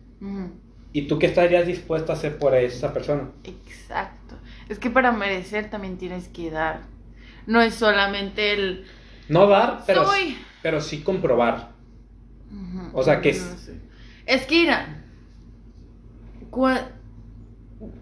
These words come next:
Speaker 1: mm, por ejemplo, vamos a poner un ejemplo tanto.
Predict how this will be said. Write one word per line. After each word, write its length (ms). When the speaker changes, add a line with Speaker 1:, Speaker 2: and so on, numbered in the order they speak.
Speaker 1:
mm, 480
por 160
ejemplo, 500
vamos 280
a 100
poner 180
un 60
ejemplo 320
tanto. 400